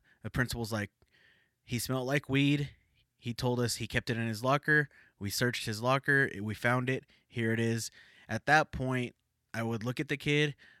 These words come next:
I would read him his Miranda rights. We'd contact guardians. Guardians would arrive. I would advise them again of their Miranda rights. And I was like, "Can I ask your kid some questions?" And most of the time I've gotten like, "Yeah, go ahead."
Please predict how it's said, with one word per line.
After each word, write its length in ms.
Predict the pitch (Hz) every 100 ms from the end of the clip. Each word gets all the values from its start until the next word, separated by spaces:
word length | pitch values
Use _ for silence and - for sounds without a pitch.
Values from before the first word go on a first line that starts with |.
| -
I 80 | 110
would 160 | 113
read 160 | 107 120
him 140 | 117
his 120 | 110 104
Miranda 420 | 104 113 131 139
rights. 580 | 135 139 135 - - - -
We'd 200 | 110 104
contact 500 | 120 113 117 110 -
guardians. 680 | 110 127 143 147 147 143 - - - _
Guardians 400 | - 117 131 127
would 100 | 123 127
arrive. 560 | 127 127 131 131 120 -
I 100 | 101
would 120 | 110
advise 480 | 110 107 113 117 113
them 220 | 113 113
again 420 | 104 95 117 131 139
of 100 | 139
their 100 | 143
Miranda 360 | 143 143 143
rights. 460 | 147 147 151 - - - - - - -
And 200 | - 110
I 20 | 110
was 140 | 98
like, 160 | 104 98
"Can 120 | 117
I 40 | 110
ask 260 | 113 110
your 120 | 113 101
kid 160 | - 110
some 140 | 113
questions?" 680 | 95 113 101 - 98 95 - -
And 120 | 139
most 300 | 165 175 -
of 60 | 135
the 80 | 127
time 260 | 123 113
I've 120 | 113 110
gotten 300 | 113 107 104
like, 220 | 110 -
"Yeah, 160 | 113 101
go 140 | 113
ahead." 300 | 110 104 92